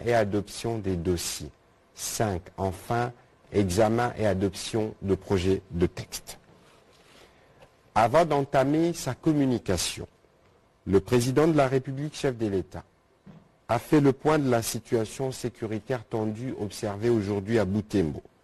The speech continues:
consécutive à un regain de violence contre la monusco. Il a dénoncé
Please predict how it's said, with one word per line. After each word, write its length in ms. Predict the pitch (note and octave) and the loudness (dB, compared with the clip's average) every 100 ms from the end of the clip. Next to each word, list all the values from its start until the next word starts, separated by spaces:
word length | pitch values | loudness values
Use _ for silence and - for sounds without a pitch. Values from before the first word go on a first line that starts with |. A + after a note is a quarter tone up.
| _ _ _ _ _ - | _ _ _ _ _ -2
consécutive 880 | A#2+ C#3+ C3+ C3+ - A#2+ G2+ D#2+ - F#2+ | 0 0 -2 -4 -6 -6 -6 -6 -10 -6
à 260 | A2 A#2 | -2 -2
un 20 | |
regain 380 | A2 A2+ G#2+ B2 | 0 0 0 -2
de 100 | A2 | -2
violence 580 | G2 G2+ A2 A#2+ B2 - | -4 -4 -4 -4 -8 -10
contre 640 | - A#2 A2+ - G2+ F#2+ | -6 -4 -6 -6 -4 -4
la 160 | G2 F#2+ | -4 -4
monusco. 560 | G#2+ A2+ G#2+ - - - _ _ _ _ _ _ _ - | 0 0 0 -4 -16 -20 _ _ _ _ _ _ _ 0
Il 120 | G2+ | 4
a 80 | A#2 | 4
dénoncé 760 | A2 C#3+ E3 D#3 C#3 - - | 6 6 6 4 0 -4 -10